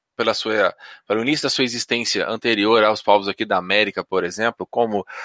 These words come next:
a França, a Itália, Portugal e Espanha, vocês acham que, e pelo conhecimento que vocês têm, tá?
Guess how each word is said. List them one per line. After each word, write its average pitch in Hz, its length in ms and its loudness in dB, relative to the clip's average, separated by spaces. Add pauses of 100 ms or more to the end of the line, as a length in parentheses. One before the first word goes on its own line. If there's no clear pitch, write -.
(160)
a 101 140 4
França, 117 680 4
a 101 200 4
Itália, 104 760 4 (280)
Portugal 110 520 2
e 104 40 -4
Espanha, 90 560 -6 (840)
vocês 170 180 -2
acham 180 360 2 (280)
que, 143 320 -2
e 139 300 0
pelo 139 200 -4
conhecimento 156 380 -4
que - 80 -10
vocês 151 320 -4
têm, 95 300 -6 (180)
tá? 117 280 -2